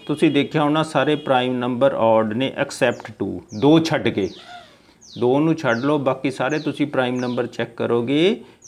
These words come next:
ਕੀ ਨੇ? ਆਡ। ਆਡ ਮ-, ਦਾ ਮਤਲਬ ਨਾ, ਜਿਹੜੇ ਦੋ ਦੇ ਪਹਾੜੇ 'ਚ ਨਹੀਂ ਆਉਂਦੇ, ਦੋ ਦੇ ਟੇਬਲ 'ਚ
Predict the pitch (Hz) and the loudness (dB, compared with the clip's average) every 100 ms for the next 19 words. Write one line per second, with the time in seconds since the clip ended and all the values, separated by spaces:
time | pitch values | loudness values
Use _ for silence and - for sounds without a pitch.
0 | - - 120 123 160 - 113 107 98 82 | -12 -4 -2 0 -2 -2 -2 0 0 -2
1 | - - - - - _ _ _ _ - | -8 -16 -20 -20 -20 _ _ _ _ -6
2 | 120 131 139 143 143 147 147 135 147 156 | 2 2 2 0 2 2 4 2 2 0
3 | 170 233 185 175 170 127 131 135 143 160 | 0 -2 2 2 4 4 4 4 2 0
4 | 160 135 120 117 123 123 131 123 127 120 | 2 2 2 0 -2 -2 -2 -2 0 0
5 | 117 120 117 117 113 120 120 | 0 0 -2 -2 0 -2 0